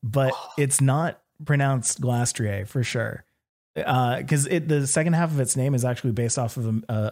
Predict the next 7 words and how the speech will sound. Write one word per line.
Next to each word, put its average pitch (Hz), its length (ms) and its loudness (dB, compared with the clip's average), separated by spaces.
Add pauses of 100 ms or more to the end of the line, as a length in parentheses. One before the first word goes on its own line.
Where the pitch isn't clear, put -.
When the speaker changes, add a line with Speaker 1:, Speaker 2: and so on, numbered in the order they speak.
Speaker 1:
a 107 40 0
medieval 117 400 0
term, - 380 -10 (420)
uh, 107 180 -2
destrier, - 520 -4 (800)
which 123 180 -2
is, 110 380 -2